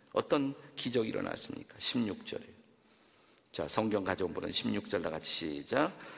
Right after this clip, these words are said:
"여호와께서 엘리야를 통하여 하신 말씀같이 통에 가루가 떨어지지 아니하고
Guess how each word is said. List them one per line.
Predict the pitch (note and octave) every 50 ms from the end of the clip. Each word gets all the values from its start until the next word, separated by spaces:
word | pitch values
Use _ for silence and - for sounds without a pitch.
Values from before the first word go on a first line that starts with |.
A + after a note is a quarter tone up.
| - - - -
"여호와께서 | G#2 G#2+ G#2 G#2+ G#2+ G#2 G#2+ - G#2+ G#2+ - G#2
엘리야를 | G#2 A2+ A#2 A2+ A2+ A2 G#2+ A2 A2+ A2
통하여 | - - A#2+ A#2 A2 G#2+ A2
하신 | A2 - - C3 A2+ G#2
말씀같이 | G2+ G2+ - - A#2 A2 F#2+ G2 G2 - - G2+ F#2 - - - - - - - -
통에 | - - B2 A2 G#2+ G2+ -
가루가 | - - A2+ G#2 G2 G#2 G2 G2+ -
떨어지지 | - A#2 A2+ A2 G#2+ - - - - G#2 F#2
아니하고 | F2 F2+ F2+ F2+ F2 F2 F2 - F#2